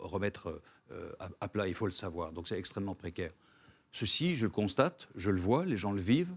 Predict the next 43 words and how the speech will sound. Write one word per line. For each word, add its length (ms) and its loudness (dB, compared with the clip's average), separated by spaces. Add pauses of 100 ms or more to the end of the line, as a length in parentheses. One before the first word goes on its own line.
(120)
me 200 -2
le 80 0
disent. 360 0 (840)
Donc, 240 -2
il 60 2
y 0 -
a 20 2
des 80 2
choses 160 -2
qui 60 -10
sont 100 -2
possibles, 460 0
et 160 4
on 80 2
n'est 100 4
pas 220 -2
dans 160 0
ces 160 0
discussions-là. 580 -2
Je, 160 -2
je 120 -4
ne 60 0
dis 120 0
pas 180 0
qu'elles 160 0
n'ont 140 0
pas 340 0
leur 280 -2
intérêt 340 2
et 20 4
leur 140 2
légitimité, 640 0 (380)
mais, 260 2
euh, 120 -4
je 100 -6
dirais, 340 4
on 80 -4
n'est 140 0
pas 220 -4
obsédé, 640 2
euh, 100 0
par 220 -2
ça, 180 -4